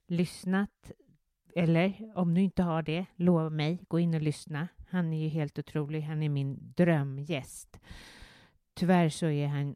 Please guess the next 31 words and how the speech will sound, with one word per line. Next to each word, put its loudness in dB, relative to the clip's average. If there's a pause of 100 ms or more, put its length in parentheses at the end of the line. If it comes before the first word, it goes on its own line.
(140)
sjuk -2
i 0
A 2
L -2
S -8
och -2
han -4
pratar -2 (220)
jättemycket -2
om -6
döden -2
på -8
ett -8
sätt -12
som -10
vi -6 (100)
aldrig -4
gör. -6 (120)
Och -2 (1160)
det 2
är 6
inte 0
bara 0
det 2
jag 0 (200)
tycker -4
om -2
hos -4
honom, -2
utan -4 (640)
han -2